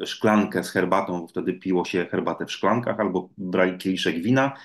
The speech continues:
i snuli opowieści. Opowiadali o tym, jak byli właśnie, e, w Chinach i grali koncerty i, e, zwiedzali chiński mur, albo byli właśnie w Argentynie i widzieli,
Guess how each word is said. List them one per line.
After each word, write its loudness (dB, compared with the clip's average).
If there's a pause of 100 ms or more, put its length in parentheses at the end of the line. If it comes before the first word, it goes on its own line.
(240)
i -2
snuli 8
opowieści. 4
Opowiadali 2
o 4
tym, 0
jak -2
byli 2
właśnie, -2 (420)
e, 4
w -10 (220)
Chinach 2
i 0
grali 4
koncerty 4
i, -2 (420)
e, 2
zwiedzali 2
chiński -4
mur, 4
albo 0
byli -2
właśnie -2
w -2
Argentynie 4
i 2
widzieli, -2